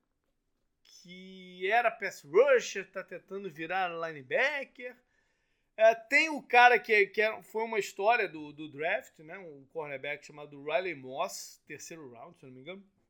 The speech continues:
ou quarto, que é um cornerback branco,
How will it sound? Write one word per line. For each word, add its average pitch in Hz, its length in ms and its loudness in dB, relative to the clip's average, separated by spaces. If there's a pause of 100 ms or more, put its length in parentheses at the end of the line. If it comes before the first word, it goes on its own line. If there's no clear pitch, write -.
(100)
ou 113 80 -20
quarto, 165 380 -8 (1080)
que 143 1120 -16
é 190 60 -14
um 208 100 -6
cornerback 226 520 0
branco, 190 600 -2